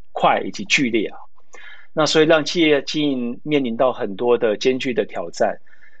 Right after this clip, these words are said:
那我也常常跟我们这些创办人在聊天啊，也觉得很有趣，就是说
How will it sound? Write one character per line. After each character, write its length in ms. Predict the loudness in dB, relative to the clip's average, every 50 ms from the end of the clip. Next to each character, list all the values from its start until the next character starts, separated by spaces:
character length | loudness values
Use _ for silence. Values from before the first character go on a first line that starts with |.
| -6 0
那 140 | 4 6
我 140 | 6 8 6
也 40 | 6
常 160 | 6 2 2
常 160 | 2 2 0
跟 160 | 2 2 2 2
我 80 | 2
们 140 | 0 0 -2
这 80 | -4 -2
些 260 | 2 4 4 4 4
创 220 | 4 2 0 0 2
办 120 | 2 2
人 120 | 2 2 2
在 120 | 2 2
聊 240 | 4 4 4 2 2
天 240 | 0 0 0 0 2
啊， 100 | 0 -2
也 120 | -2 -2
觉 140 | -2 0 2
得 120 | 4 4
很 160 | 4 4 0 0
有 220 | 2 0 0 0
趣， 220 | -2 -4 -4 -4 -2
就 140 | -2 -2 -2
是 120 | -2 0
说 240 | 2 2 2 2